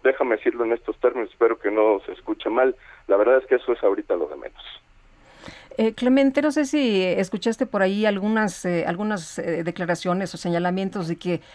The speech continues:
Speaker 2: había que capacitar a los candidatos como si esto fuera la solución, ¿cómo ves?
Speaker 1: No, no, bueno, ya si llegamos a esas, digamos, a esas circunstancias que, eh, pues prácticamente perdimos esa batalla.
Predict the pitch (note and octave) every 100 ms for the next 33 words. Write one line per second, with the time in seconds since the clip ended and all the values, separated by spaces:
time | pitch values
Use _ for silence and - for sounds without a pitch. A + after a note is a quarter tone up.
0 | - F3 G#3+ A#3 A3+ - - F#3 F#3+ -
1 | A3 A3 F#3+ - F3+ F#3 G#3+ A3+ - F3+
2 | F3+ - G#3 - G3+ G#3+ G#3+ G3+ E3+ F#3+
3 | F3+ F#3 G#3+ G#3 G3 G#3 G#3 F#3+ F#3 -
4 | - _ _ _ _ _ _ _ _ _
5 | - - _ - E3+ C#3 B2+ C3+ B2 A2+
6 | C3+ C#3 B2+ A2+ B2 C3+ - A2 A2+ -
7 | A2 - - - - - - - _ G#2
8 | G2+ - - - D3+ - - F#2+ - G#2+
9 | - - - A#2+ G#2 E2 - _ _ _
10 | _ _ - - - F#2+ - A#2+ - A#2
11 | G#2 A2+ A2 - - G#2 A2+ A2+ A2 -
12 | A2+ - G#2+ G#2 G#2 G#2+ A#2 - G2+